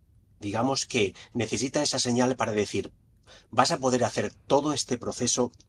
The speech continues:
que demanda mucha energía", y si no tiene esta señal, ya no se pone a hacerlo. Vale, pues eso es un poco lo que estudiamos y, y, y una de las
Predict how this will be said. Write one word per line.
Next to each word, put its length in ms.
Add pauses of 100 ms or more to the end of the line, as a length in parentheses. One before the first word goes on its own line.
(160)
que 140
demanda 480
mucha 240
energía", 540 (400)
y 120
si 140
no 120
tiene 180
esta 160
señal, 480
ya 180
no 100
se 140
pone 260
a 60
hacerlo. 460 (760)
Vale, 200
pues 180
eso 220
es 160
un 100
poco 240
lo 100
que 80
estudiamos 480
y, 200
y, 260
y 160
una 240
de 80
las 300